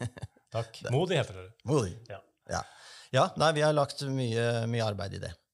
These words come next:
Speaker 1: Eh, fordi vi ser at, eh, k-, kundene har stor, stor nytte av det, og spesielt regnskapsbyråene.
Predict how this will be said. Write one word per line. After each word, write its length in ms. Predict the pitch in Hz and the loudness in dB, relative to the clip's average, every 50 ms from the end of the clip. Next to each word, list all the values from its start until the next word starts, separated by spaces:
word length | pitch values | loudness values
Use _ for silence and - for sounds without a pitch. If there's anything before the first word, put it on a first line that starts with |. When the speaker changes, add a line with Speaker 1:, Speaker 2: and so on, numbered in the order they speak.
| _ _ _ _ - | _ _ _ _ -8
Speaker 1:
Eh, 520 | 117 110 110 107 107 110 107 107 107 107 | -6 -6 -6 -6 -6 -6 -6 -6 -8 -8
fordi 280 | 104 - 113 107 107 107 | -10 -10 -8 -8 -8 -8
vi 100 | 104 107 | -6 -6
ser 380 | 101 - - - 101 104 104 98 | -4 -4 -4 -4 -4 -6 -6 -6
at, 280 | 110 110 - _ - - | -8 -8 -10 _ -12 -10
eh, 560 | 113 110 110 110 110 110 110 107 107 92 - - | -8 -6 -6 -6 -6 -6 -8 -8 -8 -10 -12 -14
k-, 200 | - - - - | -16 -20 -18 -12
kundene 420 | - - 120 98 90 95 107 110 104 | -8 -8 -6 -6 -6 -6 -6 -6 -6
har 320 | 90 87 107 110 98 101 101 - 101 | -6 -4 -2 -2 -2 -2 -4 -6 -4
stor, 460 | 101 - - - - 123 117 120 120 110 | -4 -4 -4 -4 -6 -6 -4 -4 -4 -6
stor 360 | - - - 113 113 110 104 | -8 -8 -8 -8 -6 -6 -6
nytte 280 | 107 110 - - - | -6 -6 -6 -6 -8
av 120 | 95 98 101 | -8 -6 -6
det, 80 | 101 104 - _ _ | -8 -10 -10 _ _
og 60 | - 110 | -4 -4
spesielt 760 | - - 113 - - 131 123 104 110 113 127 135 123 117 - 120 | -4 -2 -2 -2 -2 -2 -4 -8 -8 -6 -6 -6 -6 -8 -10 -10
regnskapsbyråene. 800 | 104 - - - - - - - - - 98 - - - - | -8 -8 -8 -8 -10 -12 -14 -14 -12 -12 -12 -12 -12 -14 -16